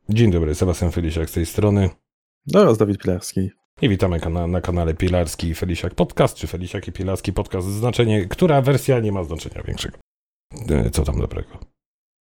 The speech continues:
Speaker 2: To teraz było pytanie do mnie?
Speaker 1: No, a do kogo? To do ściany?
Speaker 2: No nie no, myślałem, że to takie retoryczne, albo, albo bardziej do widzów, coś w tym stylu.
Speaker 1: Nie, no to, to co tam dobrego? Drodzy widzowie, prosimy, zapraszamy do pisania w komentarzach.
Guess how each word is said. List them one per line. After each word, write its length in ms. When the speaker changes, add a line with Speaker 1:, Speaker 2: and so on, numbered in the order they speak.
Speaker 2:
To 80
teraz 240
było 200
pytanie 300
do 120
mnie? 140
Speaker 1:
No, 180
a 120
do 120
kogo? 320
To 180
do 100
ściany? 320
Speaker 2:
No 60
nie 100
no, 120
myślałem, 320
że 80
to 80
takie 220
retoryczne, 600
albo, 340
albo 180
bardziej 300
do 120
widzów, 440
coś 160
w 40
tym 100
stylu. 260
Speaker 1:
Nie, 240
no 120
to, 140
to 300
co 140
tam 160
dobrego? 340
Drodzy 280
widzowie, 360
prosimy, 440
zapraszamy 460
do 100
pisania 380
w 20
komentarzach. 600